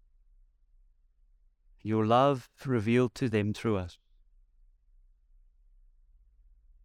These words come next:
We give thanks for Uncle Ray and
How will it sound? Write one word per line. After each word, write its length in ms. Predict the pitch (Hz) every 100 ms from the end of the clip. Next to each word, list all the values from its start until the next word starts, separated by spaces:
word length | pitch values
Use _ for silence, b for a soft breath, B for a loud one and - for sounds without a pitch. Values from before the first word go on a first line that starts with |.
| - _ _ - - _ - _ -
We 100 | 113
give 140 | 104
thanks 400 | - 120 104 -
for 440 | - - 113 104 -
Uncle 260 | 123 107 110
Ray 300 | 110 117 107
and 180 | 104